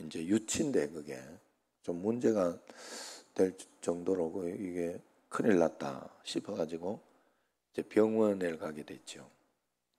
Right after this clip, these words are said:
그, 그 병원비를 쓸 것도 없었는데 뭐 그래도 카드라는 좋은 제도가 있어가지고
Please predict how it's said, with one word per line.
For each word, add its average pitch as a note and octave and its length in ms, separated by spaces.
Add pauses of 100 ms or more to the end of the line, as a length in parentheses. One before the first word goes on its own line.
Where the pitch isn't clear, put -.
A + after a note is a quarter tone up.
(300)
그, C#3+ 180
그 C#3+ 200
병원비를 C3 880
쓸 C#3+ 220
것도 A#2+ 320
없었는데 A2+ 540
뭐 F2 260 (500)
그래도 F2+ 220
카드라는 E2+ 720
좋은 E2+ 280
제도가 E2+ 380
있어가지고 D2+ 800